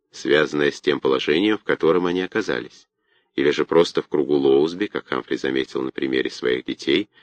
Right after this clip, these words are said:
формы сохранялись дольше, чем содержание. Лоузби не верил ни в Бога, ни в семейные традиции,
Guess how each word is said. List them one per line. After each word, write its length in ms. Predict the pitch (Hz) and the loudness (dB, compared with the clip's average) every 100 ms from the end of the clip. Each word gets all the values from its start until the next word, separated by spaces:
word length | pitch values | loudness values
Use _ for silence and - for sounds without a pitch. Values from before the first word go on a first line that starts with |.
| - - | -20 -20
формы 420 | - 80 113 127 | -2 4 6 4
сохранялись 720 | 117 95 87 87 90 82 76 | 2 0 2 4 4 4 2
дольше, 420 | 67 78 98 - 123 | 4 4 4 0 -2
чем 220 | - 85 | -2 -4
содержание. 720 | - 95 104 123 127 80 - _ _ _ _ _ _ _ _ - | -2 -2 0 -2 -2 -4 -6 _ _ _ _ _ _ _ _ 2
Лоузби 480 | 101 120 90 78 | 6 8 6 4
не 140 | 80 80 | 2 6
верил 340 | 90 95 82 | 6 6 6
ни 120 | 80 | 4
в 100 | 73 | 0
Бога, 320 | 62 87 98 82 | 4 4 4 2
ни 80 | |
в 60 | 76 | -2
семейные 500 | - 69 71 69 71 | -2 0 0 2 0
традиции, 720 | 73 71 107 - - 110 110 | 0 0 0 -4 2 2 2